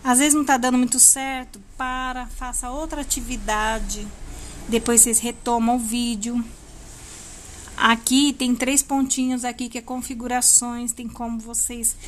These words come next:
reduzirem a velocidade do vídeo. Ó, tá parado aqui, agora eu vou colocar uma preta e duas brancas. Quando tiver pra cá, eu coloco duas brancas e uma preta. Faço um total de oito.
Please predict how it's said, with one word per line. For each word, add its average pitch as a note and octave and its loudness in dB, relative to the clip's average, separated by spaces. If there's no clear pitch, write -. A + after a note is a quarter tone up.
reduzirem B3+ 2
a B3 -8
velocidade A#3+ -4
do A#3 -6
vídeo. F#3+ -8
Ó, A3 6
tá G3 0
parado G#3 4
aqui, C#4+ 0
agora G#3+ 2
eu G3+ -4
vou G#3+ -8
colocar G#3+ 0
uma A3 4
preta B3 0
e A#3 0
duas A3 2
brancas. A3 0
Quando A3 -6
tiver G#3+ -4
pra C4+ -2
cá, D4 -2
eu B3 -8
coloco A#3 4
duas B3 0
brancas B3 0
e A#3+ 0
uma C4 4
preta. G3 -6
Faço G#3 4
um - -2
total A3+ 0
de A3+ -2
oito. G3+ 2